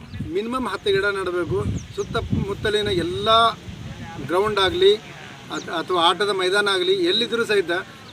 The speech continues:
ಪ್ರಥಮವಾಗಿ ಗಿಡ ನೆಡುವುದು, ಅದಕ್ಕೆ ನೀರು ಹಾಕೋದು, ಅದಕ್ಕೆ ಸಂರಕ್ಷಣೆ ಮಾಡೋದು, ಆ, ಪ್ರಾಣಿಗಳಿಂದ ಕಾಪಾಡೋದು ಇದಕ್ಕೆ ಒಂದು ಮುಖ್ಯ ಇದು ಅಂತೇಳಿ ಹೇಳಿ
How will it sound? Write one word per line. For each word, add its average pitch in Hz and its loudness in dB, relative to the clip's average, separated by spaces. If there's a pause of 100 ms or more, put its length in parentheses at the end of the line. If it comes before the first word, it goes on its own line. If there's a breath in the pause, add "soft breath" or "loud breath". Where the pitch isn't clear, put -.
(300)
ಪ್ರಥಮವಾಗಿ 226 2 (500)
ಗಿಡ 180 2
ನೆಡುವುದು, 208 4
ಅದಕ್ಕೆ 202 -2 (240)
ನೀರು 208 4
ಹಾಕೋದು, 170 2
ಅದಕ್ಕೆ 175 -2
ಸಂರಕ್ಷಣೆ 190 2
ಮಾಡೋದು, 175 4 (600)
ಆ, 156 -4
ಪ್ರಾಣಿಗಳಿಂದ 208 2
ಕಾಪಾಡೋದು - 6 (320)
ಇದಕ್ಕೆ - 2 (100)
ಒಂದು 160 -2
ಮುಖ್ಯ - 2
ಇದು 185 2
ಅಂತೇಳಿ 175 -2
ಹೇಳಿ 170 0